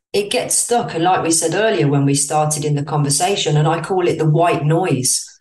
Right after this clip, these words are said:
And think, and I did a post today, actually, believe it or not, on reflection of how busy we all are.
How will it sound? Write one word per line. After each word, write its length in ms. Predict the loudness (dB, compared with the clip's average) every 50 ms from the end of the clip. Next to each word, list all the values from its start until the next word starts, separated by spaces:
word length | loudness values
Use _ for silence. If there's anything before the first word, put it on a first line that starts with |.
| -10 -6
And 240 | -2 -2 -2 -2 -2
think, 220 | -4 -4 -4 -2
and 120 | 0 0 0
I 80 | 0
did 160 | 0 0 0
a 100 | 0 0
post 340 | 0 -2 -2 0 0 -2 -4
today, 220 | -4 -4 -2 -2 -2
actually, 340 | -2 -4 -4 -4 -2 -2 0
believe 280 | 0 0 2 2 2
it 80 | 0 0
or 60 | 0
not, 200 | 0 2 2 0
on 100 | 0 0 0
reflection 600 | 0 0 0 0 -2 -2 -2 -4 -2 0 0 0
of 120 | 0 0
how 200 | 0 -2 0 0
busy 340 | 0 0 2 0 2 2 2
we 140 | 2 2 2
all 180 | 2 2 2 2
are. 340 | 4 2 2 0 0 -4